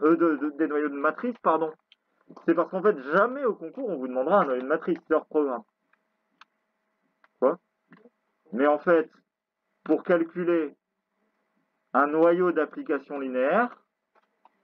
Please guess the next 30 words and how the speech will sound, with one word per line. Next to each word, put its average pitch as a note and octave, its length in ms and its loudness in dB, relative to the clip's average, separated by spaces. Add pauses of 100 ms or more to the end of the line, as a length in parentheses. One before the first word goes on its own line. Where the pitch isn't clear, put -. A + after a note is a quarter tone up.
(200)
passer G3 460 4
par C#3 240 2
le D3 120 2
noyau E3+ 420 4
de D3+ 60 -4
la C#3+ 120 2
matrice D3+ 540 -4 (240)
et B2+ 100 2
retrouver D#3 540 2
les C#3 160 0
coordonnées C3+ 500 0
dans A#2+ 160 -2
une A#2 180 -10
base, F3+ 320 2 (600)
c'est D#3 100 2
en D3 160 0
général C3 600 0 (160)
cent C4+ 240 4
fois A#3+ 220 -2
plus F#3 240 -10
simple C#3+ 360 -4
pour A2 280 -4
vous A#2 220 -2 (640)
que C3 80 2
de A#2 140 4
parler A2+ 300 2
de D3+ 40 -10
noyau B2+ 260 0
d'application C3 560 -4
linéaire. A2 340 -8